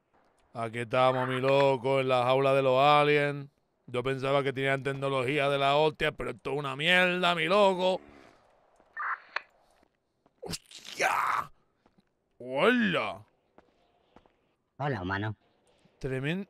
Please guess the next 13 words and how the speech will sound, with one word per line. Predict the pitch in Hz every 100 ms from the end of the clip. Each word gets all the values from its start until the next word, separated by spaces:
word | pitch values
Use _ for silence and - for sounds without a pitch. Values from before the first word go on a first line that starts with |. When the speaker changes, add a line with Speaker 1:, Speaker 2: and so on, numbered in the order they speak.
| _ _ -
Speaker 1:
hola. | 160 170 180 _ _ _ _ - 92 _
Speaker 2:
Primero | 104 110 117 120 117 110
que | - 95
todo, | 117 120 143 156 _ _ _ _ -
¿tengo | 110 107 107 101 98 90 _
tu | - 98 92 82 73 71 _ _ _
permiso | - 104 113 110 160
para | - 101 92
abducirte? | 85 90 107 107 170 196 _ _ _ _ _ _ _
Speaker 1:
Sí, | - - 196 175
supongo. | 175 135 123 175 135 147 _ _ _ _ _
Speaker 2:
Muchas | 95 92 90 92
gracias. | 87 87 85 82 -